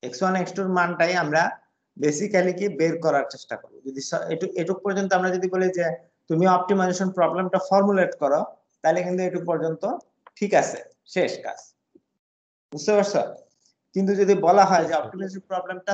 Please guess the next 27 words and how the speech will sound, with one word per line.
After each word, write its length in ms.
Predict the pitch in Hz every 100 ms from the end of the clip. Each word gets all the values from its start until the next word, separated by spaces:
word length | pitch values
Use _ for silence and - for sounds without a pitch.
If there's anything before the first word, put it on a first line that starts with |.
| 196
solve 240 | - 196 202 -
করো, 200 | 139 151 208 - _ _
তাহলে 240 | 160 165 185 - -
আমাদের 240 | 143 151 175 165
এক্স 120 | -
ওয়ান, 120 | 175 160
এক্স 120 | 147 -
টুর 140 | 165 147
মানটা 280 | 139 139 135 120
বের 120 | 113 -
করতে 180 | - 95
হবে। 120 | - _
এক্স 120 | 120 143
ওয়ান, 120 | 151 127
এক্স 120 | -
টু 40 | - 117
মানে 140 | 117 120
র 20 | 131 151
material 300 | 165 165 180 175
আমরা 140 | 165 165 165
কতটুকু 360 | 156 170 180 190 160
ইউজ 160 | 160 - -
করলে 240 | 160 180 190 - - _ 135
আমাদের 220 | 139 151 147
এই 60 | 123
ভ্যালুটা 300 | 131 123 117 110
আসবে। 240 | - -